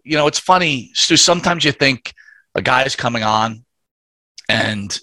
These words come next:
you, you don't know what you're gonna get. Um, I know, I'll use Tonga Kid, for example. I'm like, you know, look, Tonga Kid to me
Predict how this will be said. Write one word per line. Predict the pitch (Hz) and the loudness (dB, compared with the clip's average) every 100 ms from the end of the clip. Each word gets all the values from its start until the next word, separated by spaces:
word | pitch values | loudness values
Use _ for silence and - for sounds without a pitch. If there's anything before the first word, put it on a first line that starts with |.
| _ | _
you, | 120 | 0
you | 117 104 127 | 0 2 2
don't | 135 135 | 2 0
know | 131 123 113 | 2 4 6
what | 104 107 - | 6 2 0
you're | 113 | -2
gonna | 107 95 | -2 -4
get. | 85 87 76 - _ _ - | -2 0 -2 -4 _ _ 0
Um, | 90 90 87 82 90 - _ - - - - | 2 2 0 -4 -10 -14 _ -18 -14 -12 -4
I | 127 | -2
know, | 104 | 0
I'll | |
use | 107 135 - | 2 2 2
Tonga | 113 110 107 | 2 2 2
Kid, | 92 104 92 | 0 -2 -2
for | - 78 | -4 -8
example. | 73 69 76 - | -8 -8 -8 -4
I'm | 104 | 0
like, | 127 131 | 0 0
you | - | 0
know, | 180 147 | 2 2
look, | 135 147 - | 2 0 -2
Tonga | - 143 170 151 | 0 0 2 -2
Kid | - 160 143 | -2 -2 -2
to | - | -6
me | 101 110 120 98 98 127 | -8 -2 0 0 -2 -8